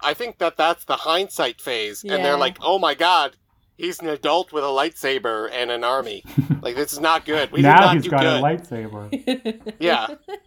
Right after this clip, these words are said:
Speaker 1: Like,
Speaker 3: We need
Speaker 1: we
Speaker 3: to
Speaker 1: should have
Speaker 3: talk
Speaker 1: had this
Speaker 3: about
Speaker 1: conversation when he was ten.
Speaker 3: <laughs> We need to talk about whatever, Kylo.
Speaker 1: Ben. Ben. You gotta talk about Ben.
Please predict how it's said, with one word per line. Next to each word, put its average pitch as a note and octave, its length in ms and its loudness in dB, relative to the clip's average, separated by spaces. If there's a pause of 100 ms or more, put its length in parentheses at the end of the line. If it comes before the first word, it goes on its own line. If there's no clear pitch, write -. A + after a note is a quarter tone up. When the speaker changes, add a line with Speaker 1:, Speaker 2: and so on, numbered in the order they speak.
(380)
Speaker 1:
Like, D3+ 220 0
Speaker 3:
We E3+ 100 8
need G#3 140 4
Speaker 1:
we D#3+ 60 -2
Speaker 3:
to E3+ 60 4
Speaker 1:
should D#3 100 0
have E3 80 12
Speaker 3:
talk F3+ 160 10
Speaker 1:
had E3+ 60 4
this D#3+ 60 -2
Speaker 3:
about D#3 120 8
Speaker 1:
conversation D#3+ 380 0
when D#3 120 4
he D#3+ 80 -2
was D3+ 140 -4
ten. D3+ 480 -6
Speaker 3:
<laughs> - 40 -12
We D#3+ 80 -4
need F3+ 160 -2
to D#3+ 80 -2
talk D3+ 320 2
about C3 440 0
whatever, C3+ 420 -2
Kylo. B2+ 680 2 (1000)
Speaker 1:
Ben. C#3+ 420 -2 (300)
Ben. A#2+ 320 -4 (1080)
You C3 80 -6
gotta A2+ 360 -2
talk C3 220 -6
about A#2 240 -4
Ben. A2+ 300 -6